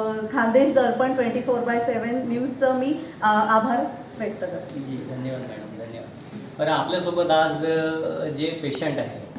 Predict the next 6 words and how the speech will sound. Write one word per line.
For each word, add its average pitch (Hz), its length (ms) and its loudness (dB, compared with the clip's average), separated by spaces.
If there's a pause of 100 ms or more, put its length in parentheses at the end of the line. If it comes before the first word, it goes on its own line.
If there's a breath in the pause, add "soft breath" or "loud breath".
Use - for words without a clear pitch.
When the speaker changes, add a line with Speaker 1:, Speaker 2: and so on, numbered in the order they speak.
(300)
Speaker 2:
की 127 80 -8
ज्यांना, 127 320 -4
अ, - 540 -8
आफ्टर - 240 -6
पंचवीस 139 600 -4 (100)
वर्ष, 131 240 -4